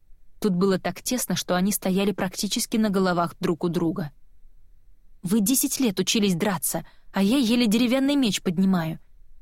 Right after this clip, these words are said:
Если кого-то сегодня зарежут, то можно не сомневаться, кого».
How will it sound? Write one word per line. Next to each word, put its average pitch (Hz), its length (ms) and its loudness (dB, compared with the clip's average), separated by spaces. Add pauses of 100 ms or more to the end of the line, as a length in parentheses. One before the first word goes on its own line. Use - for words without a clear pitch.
(120)
Если 220 300 2
кого-то 208 400 0
сегодня 196 400 2
зарежут, 208 560 0 (320)
то 311 80 0
можно 269 300 2
не 233 140 4
сомневаться, 220 600 2
кого». 160 320 -4